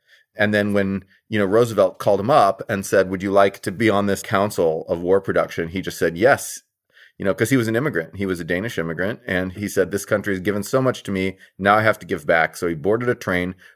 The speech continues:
quit his high-paying, incredibly prestigious job, and just went to Washington to join this war planning council.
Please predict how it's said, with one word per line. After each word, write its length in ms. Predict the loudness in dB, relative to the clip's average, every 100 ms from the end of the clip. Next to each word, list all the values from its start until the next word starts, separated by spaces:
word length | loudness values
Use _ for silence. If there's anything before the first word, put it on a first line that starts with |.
| _
quit 320 | -6 0 2
his 380 | 2 -2 -6 -14 _ _ -4
high-paying, 720 | 2 2 2 0 0 -4 -4
incredibly 520 | -6 -2 0 0 0
prestigious 520 | -4 -6 -6 -6 -8
job, 560 | -2 2 2 2 -2 -6 _ _ -20 0
and 200 | 2 2
just 260 | -2 -4 0
went 240 | 0 0
to 80 | -2
Washington 800 | 2 2 2 -4 -4 -4 -8 _ _ _ -2
to 140 | 0
join 460 | 0 0 2 2 2
this 200 | -2 -4
war 220 | -2 -2
planning 480 | -2 -4 -2 -2 -4
council. 480 | -2 -2 -2 -10